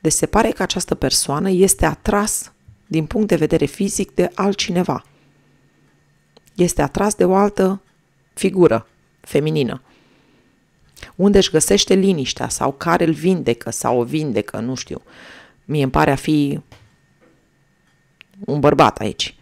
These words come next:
care este atras de o altă doamnă. Da. Astea ar fi piedicile. Haideți să vedem dacă voi într-o altă viață ați fost împreună sau nu.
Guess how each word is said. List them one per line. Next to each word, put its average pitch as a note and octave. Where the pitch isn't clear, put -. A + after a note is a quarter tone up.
care G#2+
este B2
atras B2+
de C3
o A#2+
altă B2+
doamnă. -
Da. C3+
Astea -
ar C#3
fi C#3
piedicile. A#2+
Haideți G#3
să -
vedem D#3+
dacă D#3
voi D#3
într-o D3
altă C#3+
viață C#3
ați -
fost -
împreună C#3
sau C3+
nu. C3+